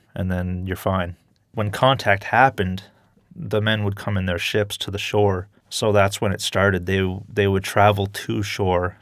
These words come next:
to trade whenever it was, like, the summertime and stuff, when ships would come. And then they would go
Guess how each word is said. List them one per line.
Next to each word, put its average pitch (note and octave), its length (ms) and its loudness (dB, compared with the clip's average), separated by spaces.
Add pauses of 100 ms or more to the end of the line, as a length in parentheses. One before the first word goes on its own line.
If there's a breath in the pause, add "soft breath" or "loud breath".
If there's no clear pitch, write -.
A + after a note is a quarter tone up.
to - 100 -10
trade G2 580 2 (440)
whenever F#2 760 -2
it - 80 -10
was, G2+ 100 -4
like, G2 120 -2
the G2+ 60 -8
summertime F#2+ 640 0
and F#2 200 -8
stuff, F#2+ 320 -2
when F#2 120 -2
ships F#2+ 340 -6
would G#2 140 -8
come. F#2+ 400 -2 (400 loud breath)
And G#2+ 140 0
then G#2 140 2
they G2+ 120 4
would F#2 160 0
go G2 420 2